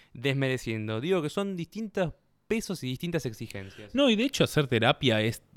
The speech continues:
Speaker 2: de alguna manera, prepararse para, eh, en el momento, si alguien quiere tener una familia o no, po-, en un lado de la terapia es eso, ¿no? Que en definitiva es el, el objetivo final de la terapia,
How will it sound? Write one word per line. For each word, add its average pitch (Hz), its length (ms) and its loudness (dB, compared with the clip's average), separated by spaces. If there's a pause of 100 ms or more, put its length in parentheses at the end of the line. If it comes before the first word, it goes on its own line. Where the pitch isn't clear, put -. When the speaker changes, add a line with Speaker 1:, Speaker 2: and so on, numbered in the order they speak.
(120)
Speaker 2:
de 107 160 0
alguna 113 240 4
manera, 113 400 4
prepararse 110 720 2
para, 98 340 -2 (960)
eh, 110 240 -6
en 104 60 -2
el 107 100 0
momento, 110 400 2
si - 160 -2
alguien 113 240 4
quiere 120 160 2
tener 107 200 -2
una 117 180 0
familia 123 480 2
o 127 60 4
no, 131 300 6 (640)
po-, - 160 -8
en 110 180 2
un 110 200 2
lado 117 200 8
de 101 60 4
la 95 140 0
terapia 98 300 -2
es - 100 -6
eso, 98 200 -4
¿no? 101 120 -2
Que 104 100 -2
en 98 80 0
definitiva 101 560 0
es 101 140 -6
el, 98 320 -4
el 107 140 0
objetivo 104 500 0
final 104 260 -2
de 107 80 2
la 107 80 2
terapia, 117 440 4